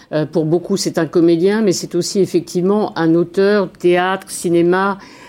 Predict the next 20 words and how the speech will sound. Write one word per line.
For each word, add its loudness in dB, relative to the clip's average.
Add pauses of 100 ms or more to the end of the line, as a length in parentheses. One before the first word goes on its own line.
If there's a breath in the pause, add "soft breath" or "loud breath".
(120 loud breath)
euh, 2
auteur 2
de 2
scénarii, 0
auteur 0
de -2
textes. -4
C'est 2 (120)
pas, -2
c'est -4
un -2
personnage, -4
j'allais 0
dire, -2 (360 loud breath)
complet 0
dans 0
ce -4
monde 4
du 0
spectacle. -4